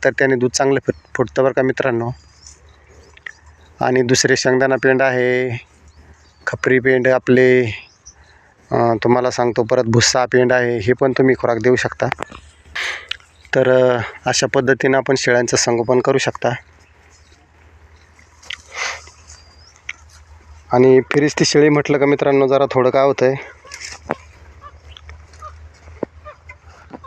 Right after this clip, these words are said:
चाऱ्याला चांगलं व्यवस्थित ठिकाणी त्यांना चारावं लागतंय,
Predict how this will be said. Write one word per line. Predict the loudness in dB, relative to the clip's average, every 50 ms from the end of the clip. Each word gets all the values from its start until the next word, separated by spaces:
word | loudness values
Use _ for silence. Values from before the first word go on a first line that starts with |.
| -12 -4 -2
चाऱ्याला | 0 2 2 2 2 2 2 2 2 2 0 0 0 -2 -4 -6 -8 -12 -16 -20 -20 -20 _ -20 -20 _ _ _ _ -20 _ _ _ -20 -12 -6
चांगलं | -2 0 2 2 2 2 2
व्यवस्थित | 2 4 2 2 0 -2 -2 -4 -4 -2 -2
ठिकाणी | -4 -2 -2 -2 -2
त्यांना | 0 0 2 2 2 0
चारावं | 0 0 0 2 2 2 2 2
लागतंय, | 0 -2 -4 -4 -2 -2